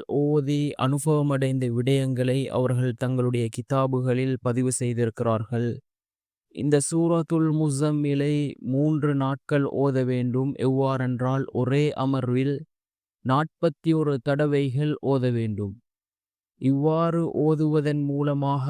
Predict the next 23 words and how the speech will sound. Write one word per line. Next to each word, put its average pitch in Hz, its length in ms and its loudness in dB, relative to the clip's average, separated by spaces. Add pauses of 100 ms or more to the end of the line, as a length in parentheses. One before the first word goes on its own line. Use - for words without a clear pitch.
(160)
அல்லாஹ் 131 640 0
ஜல்ல 131 300 0
சுப்ஹானஹு 131 760 -2
வ 123 180 -2
தஆலா 127 460 -2 (1400)
அவருடைய 139 520 2 (420)
ஒரு 139 200 2
விடயம், 139 480 2
அதாவது 135 480 0
நீண்ட 143 320 0
நாள் 139 280 0
எதிர்பார்த்திருந்த 135 1000 0
விடயத்தில் 131 720 0
அல்லாஹ் 123 600 -2
வெற்றியை 127 580 0
கொடுக்கின்றான், 120 800 -2 (100)
அந்த 117 280 -2
விடயத்தை 123 640 0
சீராக்கி 127 600 -2
கொடுக்கின்றான். 117 840 -2 (720)
அதே 131 280 4
போன்று 143 380 2 (140)
ரிஸ்கில் 139 580 0